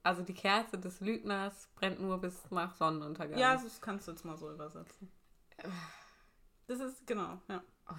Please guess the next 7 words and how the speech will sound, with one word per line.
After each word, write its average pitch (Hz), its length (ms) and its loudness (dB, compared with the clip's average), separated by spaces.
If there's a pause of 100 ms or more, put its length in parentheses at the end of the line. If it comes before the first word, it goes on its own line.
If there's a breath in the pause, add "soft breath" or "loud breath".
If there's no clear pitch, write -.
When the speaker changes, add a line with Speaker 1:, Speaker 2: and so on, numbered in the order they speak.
Speaker 1:
das 170 140 -4
ist 175 140 -6
wirklich 185 400 -2
schwer. 190 720 0
Oh 170 100 -8
Gott. 165 400 -4 (1300)
Mm. 165 1000 -4